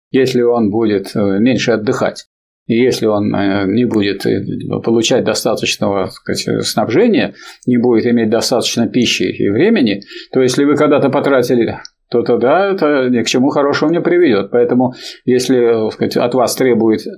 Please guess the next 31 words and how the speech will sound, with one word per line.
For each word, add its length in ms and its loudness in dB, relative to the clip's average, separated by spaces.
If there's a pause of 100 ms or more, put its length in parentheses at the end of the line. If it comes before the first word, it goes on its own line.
(260)
такого 400 0
и 80 -2
такого, 520 0 (340)
то 100 2
вы 160 4
вправе 420 0
потребовать, 520 2
чтобы, 460 0 (360)
чтобы, 580 0
э, 80 0
это 560 0
было 220 2
компенсировано 760 0
в 40 -2
двойной, 520 0 (220)
в 100 -2
двойном, 420 2
в 120 -6
тройном 540 0
размере. 600 0 (260)
Где 220 2
это 180 2
можно 320 0
требовать 460 2
по 100 0
закону? 460 2
Я 160 2
хочу 320 0
вам 140 2
ск-, 240 -6
сказать 500 0